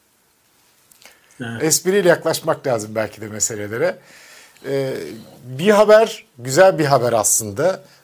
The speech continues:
Speaker 2: Güzel olmasını ümit ettiğimiz, aslında böyle şeylerle seviniyoruz. Fakat gerçekten var mı böyle bir şey? Gerçekten yapılıyor mu? O da ayrı bir konu. İzniniz olursa arkadaşlar, e, sağ olsunlar bir bant hazırladılar.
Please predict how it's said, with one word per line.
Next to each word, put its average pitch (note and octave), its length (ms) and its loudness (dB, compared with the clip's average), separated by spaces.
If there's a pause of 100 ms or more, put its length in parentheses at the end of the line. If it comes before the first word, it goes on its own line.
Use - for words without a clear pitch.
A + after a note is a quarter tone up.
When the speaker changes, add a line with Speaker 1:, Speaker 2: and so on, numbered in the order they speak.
(300)
Speaker 2:
Güzel D3+ 280 0
olmasını C#3+ 600 -2
ümit C3+ 360 -8
ettiğimiz, A2+ 720 -6
aslında C3 440 -2
böyle C#3 220 2
şeylerle D3 840 -2
seviniyoruz. C#3+ 840 -2 (320)
Fakat D3+ 440 0 (360)
gerçekten C#3+ 720 -4
var C#3 180 6
mı E3+ 180 -4
böyle D3+ 240 0
bir C3 60 -8
şey? F#3 340 -4 (100)
Gerçekten D#3 540 -2
yapılıyor D3+ 480 0
mu? F3+ 280 -4 (280)
O E3+ 180 4
da F3 240 4 (280)
ayrı E3 400 4
bir F#3+ 240 -2
konu. C#3+ 460 -2 (360)
İzniniz E3+ 420 -2
olursa E3+ 580 2 (220)
arkadaşlar, D3+ 880 0
e, B2 240 -6
sağ C3 220 -2
olsunlar C3+ 420 -6
bir C3 120 -10
bant C3+ 260 0
hazırladılar. A2+ 760 -4